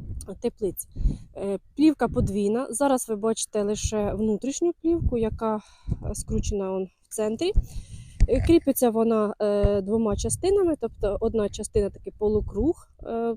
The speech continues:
по центру до дерева, крапельною стрічкою і зверху степлером проходимося, і, е, інша сторона збоку також до дерева, знову ж таки крапельна стрічка, і зверху проходимось, е, степлером. Лежить вона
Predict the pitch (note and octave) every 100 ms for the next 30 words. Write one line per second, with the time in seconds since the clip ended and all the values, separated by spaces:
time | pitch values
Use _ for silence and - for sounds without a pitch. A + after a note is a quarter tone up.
0 | - C4 - A#3+ A#3 G#3+ A3 A#3 C4+ D#4+
1 | F#4+ - _ _ D4 D4 C#4 C4 C4 -
2 | C4+ - B3 A#3+ - A#3+ A#3 A#3+ - A3
3 | - A3+ - A3 G#3+ G#3 - G3+ G3 -
4 | - - B3+ D4 - - - - _ G#3
5 | G3+ F#3+ F#3+ F#3+ F#3 F3 - A#3+ A#3+ A3+
6 | - G#3 A3 A#3 A#3+ - - - G3+ G3
7 | G#3 A3+ - F3+ - - - - - G3
8 | - F#3 B3+ E4 A#3 G#3 G3 G#3 F#3+ F#3+
9 | - - - G3 G3+ G#3+ - D#4+ - -
10 | G3 F#3+ A3 A#3+ F#3+ - F#3+ G#3+ G#3+ G3+
11 | G3 F#3+ - - - - _ _ - G#3
12 | - - A3 - G3 F#3 F#3+ F3 - -
13 | - - - _ _ _ - - - -
14 | - - D#4 D#4+ - G3+ G#3 G3+